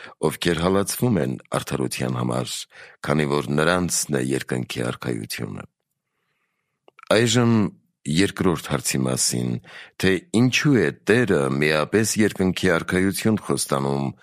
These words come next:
հոգով աղքատներին, աղքատասերներին և հալածվողներին։ Որովհետև նույնն է մրցանակը նրանց, որոնց գործերը նույնն են, ըստ այն խոսքի, թե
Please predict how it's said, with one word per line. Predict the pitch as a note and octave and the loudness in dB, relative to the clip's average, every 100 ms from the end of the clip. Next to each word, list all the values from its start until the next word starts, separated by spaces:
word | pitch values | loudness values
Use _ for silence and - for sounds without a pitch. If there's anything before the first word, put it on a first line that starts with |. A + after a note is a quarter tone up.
| _ _ | _ _
հոգով | D2 C#2+ C#2+ C#2+ | -4 0 0 0
աղքատներին, | C#2 - C#2 - C#2+ C#2 C#2+ F#2 G#2+ G#2+ - - _ _ D#2+ | -2 -4 -4 -4 -2 0 2 2 2 0 -8 -20 _ _ -2
աղքատասերներին | - - C2 C2+ - C#2 B1+ C2 C2 C#2 F2+ A2 A2+ - - - | -2 -4 -2 -2 -2 -2 -2 -2 -2 2 2 2 -2 -8 -20 -4
և | C#2+ D#2+ - - - | 0 0 -2 -12 -8
հալածվողներին։ | - C#2+ C#2 - - C2+ - B1 B1 A#1+ A#1+ - _ _ _ _ _ _ - _ | -2 0 0 -4 -4 -4 -2 -4 -2 -4 -4 -8 _ _ _ _ _ _ -20 _
Որովհետև | - A2+ A2+ B2+ C#3 C3+ A2 - - | 2 4 4 4 4 2 -2 -8 -2
նույնն | D#2 G2+ D3 C3+ G2+ D#2+ | 2 4 4 4 4 2
է | D2 | 2
մրցանակը | D2+ - E2 D2+ D2 D2+ | 0 0 0 2 0 0
նրանց, | D2 C#2+ C#2+ C#2+ - - - - | 0 0 0 -2 -4 -8 -12 -16
որոնց | - F#2 G#2 A2+ | 0 2 4 2
գործերը | G2+ G2+ - G#2 F#2+ | 2 2 2 2 2
նույնն | F#2 G#2 G2+ F2 | 4 4 4 2
են, | C#2 B1+ A#1 - - - _ | 2 -2 -6 -12 -18 -20 _
ըստ | G2 F2 - | 2 2 2
այն | F2 E2 | 0 0
խոսքի, | - E2 - G2 | -2 -2 0 -2
թե | F2+ | 2